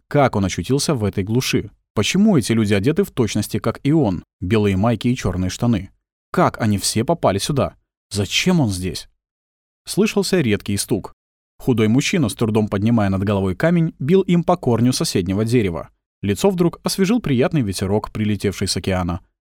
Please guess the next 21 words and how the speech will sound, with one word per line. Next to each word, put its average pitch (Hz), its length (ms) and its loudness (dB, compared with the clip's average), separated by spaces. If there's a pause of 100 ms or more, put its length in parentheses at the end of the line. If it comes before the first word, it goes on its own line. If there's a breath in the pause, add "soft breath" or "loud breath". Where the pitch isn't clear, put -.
Брахур 113 400 0
закрыл 98 360 -2
глаза 107 500 0
и 220 100 0
сделал 107 440 2
глубокий 104 500 0
вдох. 104 340 -4 (640)
"Кажется, 110 600 0
ноктюрн 110 460 0
Шопена, 131 640 0
опус 165 340 0
номер 131 260 4
девять", 123 400 0 (240)
обожгла 98 440 -2
его 95 180 0
мысль. 98 340 -2 (400)
"Да, 110 520 2
это 127 180 -2
непрерывная 139 500 2
последовательность 120 680 -2
восьмых. 131 560 0